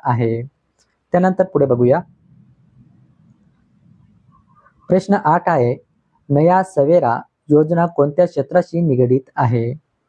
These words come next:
तर नया सवेरा ही जी योजना आहे ही शिक्षणाशी निगडीत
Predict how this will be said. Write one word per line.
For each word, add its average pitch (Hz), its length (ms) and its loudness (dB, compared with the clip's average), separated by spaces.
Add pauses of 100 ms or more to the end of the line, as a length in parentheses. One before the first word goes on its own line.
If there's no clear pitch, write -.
(440)
तर 175 140 2
नया 151 320 2
सवेरा 143 440 2
ही 165 280 -2
जी 170 160 0
योजना 139 420 2
आहे 123 240 -4 (400)
ही 175 260 0
शिक्षणाशी 175 760 -2
निगडीत 131 500 0